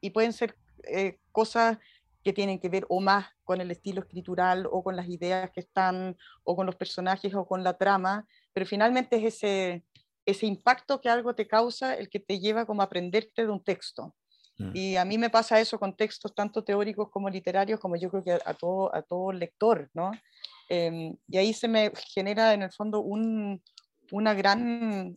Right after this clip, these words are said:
Speaker 1: una gran fascinación por el, por el tema de la escritura, ¿no? Y por el tema de la, de la lectura.
Speaker 2: Mm. Por eso, digamos, esta tensión entre, eh, en un momento del libro, entre la verdad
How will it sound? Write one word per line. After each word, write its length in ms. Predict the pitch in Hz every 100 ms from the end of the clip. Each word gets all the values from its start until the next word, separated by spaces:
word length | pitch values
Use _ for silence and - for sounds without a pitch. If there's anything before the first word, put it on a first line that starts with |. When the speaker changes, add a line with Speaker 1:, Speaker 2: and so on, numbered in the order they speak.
| -
Speaker 1:
una 260 | - 208
gran 240 | 196 202 240
fascinación 540 | 277 247 226 - 247
por 260 | 247 233 214
el, 180 | 208 196
por 100 | -
el 140 | 185 170
tema 240 | 208 226
de 80 | 220
la 80 | 196
escritura, 580 | - 175 202 214 160 147
¿no? 180 | 175 190
Y 120 | -
por 160 | 170 170
el 80 | 160
tema 200 | 175 190
de 140 | 180
la, 80 | 170
de 140 | - 170
la 80 | 165
lectura. 480 | - _ 175 143 - _ _ _ _ -
Speaker 2:
Mm. 200 | - - _ _ _ _ _ _ _ - - -
Por 140 | - 131
eso, 440 | - 190 165 -
digamos, 380 | 120 135 143 131 - _ _
esta 200 | 143 151
tensión 420 | 135 123 - 151
entre, 600 | 143 131 135 123 120 - _
eh, 380 | - 110 104 -
en 140 | - 113
un 80 | 135
momento 480 | 123 127 127 104
del 140 | 101 92
libro, 500 | 113 113 123 139 -
entre 340 | - 110 - 107
la 200 | 110 117
verdad 720 | 110 110 104 127 135 139